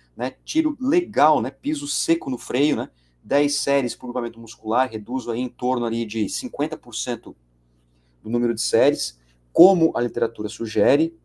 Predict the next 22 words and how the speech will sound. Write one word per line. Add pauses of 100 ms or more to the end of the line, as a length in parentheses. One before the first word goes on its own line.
né?
O
estudo
de
Israetel,
lá
de
dois
mil
e
vinte
e
um,
aquele
ex-,
excelente
estudo,
eu
gosto
muito
daquele
estudo,